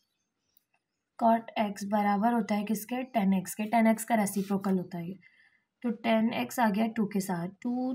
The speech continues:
tan X plus c। ln से पहले जो भी चीज़ हो, यानी a ln b हो, तो आप उसे लिख सकते हैं ln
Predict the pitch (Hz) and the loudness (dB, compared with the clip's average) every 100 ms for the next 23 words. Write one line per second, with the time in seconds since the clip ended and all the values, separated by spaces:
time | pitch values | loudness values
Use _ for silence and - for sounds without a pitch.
0 | 262 208 190 180 190 185 170 170 - - | -4 0 0 0 -4 -6 -10 -10 -20 -20
1 | _ _ _ - 190 175 - 165 143 _ | _ _ _ -6 -6 -6 -12 -20 -20 _
2 | _ _ _ _ _ - - - 226 233 | _ _ _ _ _ -20 -18 -2 2 2
3 | 262 302 269 240 254 240 226 254 277 214 | 0 -2 0 2 2 0 -2 -2 -2 0
4 | 208 214 202 220 - 247 247 262 269 330 | 0 0 0 -2 -4 -4 0 0 0 -4
5 | - - 196 190 190 202 220 220 _ _ | -6 -2 2 2 2 0 -2 -10 _ _
6 | _ _ _ _ _ _ _ _ _ 190 | _ _ _ _ _ _ _ _ _ 0
7 | 220 262 254 226 226 220 226 240 214 220 | 2 2 0 0 0 0 -2 0 0 -2
8 | - 240 - 220 247 - 196 190 | -4 -6 -2 -2 -2 -2 0 2